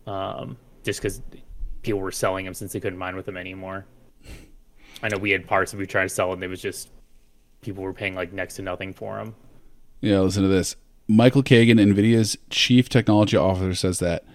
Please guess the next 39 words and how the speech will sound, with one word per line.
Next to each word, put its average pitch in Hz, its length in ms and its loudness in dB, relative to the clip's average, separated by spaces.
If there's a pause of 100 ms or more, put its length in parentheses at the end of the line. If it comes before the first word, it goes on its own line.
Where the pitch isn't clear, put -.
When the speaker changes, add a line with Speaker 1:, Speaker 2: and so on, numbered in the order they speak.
(320)
Speaker 2:
the - 60 -4
powering 127 480 10
of 101 140 4
A 113 180 6
I 110 80 10
related 101 400 4
tasks 101 600 0
is 95 220 -4
more 107 320 8
worthwhile 95 760 4
than 85 160 0
using 90 320 0
nvidia's 85 500 -2
G 76 160 -6
P 82 280 -6
Us 78 80 -8
for - 120 -10
crypto. - 560 -10 (260)
Why 92 160 -2
can't 104 280 0
you 95 80 -2
just 90 220 -4
use 82 160 -2
both? 80 540 -4 (560)
Um, 90 580 2
"I 107 80 6
never 123 300 8
believed 117 440 6
that 92 180 4
crypto 107 360 6
is 98 100 4
something 104 360 2
that 98 100 2
will 85 100 -2
do 90 180 2
something 98 400 2
good 98 260 4
for 104 100 0
humanity. 80 760 0